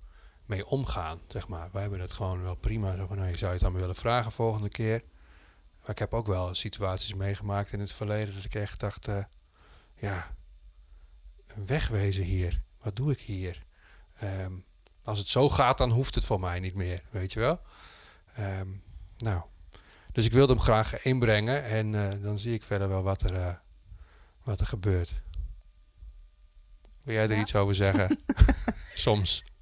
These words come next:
Speaker 2: Nou ja, ik, eh, ja, het is een, ik haal je uit je kracht eigenlijk.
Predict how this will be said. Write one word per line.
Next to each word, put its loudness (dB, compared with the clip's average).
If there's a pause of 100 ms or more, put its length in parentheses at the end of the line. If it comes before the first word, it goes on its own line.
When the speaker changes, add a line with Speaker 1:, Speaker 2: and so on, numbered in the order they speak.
Speaker 2:
Nou -4
ja, 0
ik, -10
eh, -6
ja, -2
het -12
is -8
een, -10 (880)
ik -14
haal 2
je 4
uit -2
je -10
kracht -2
eigenlijk. -10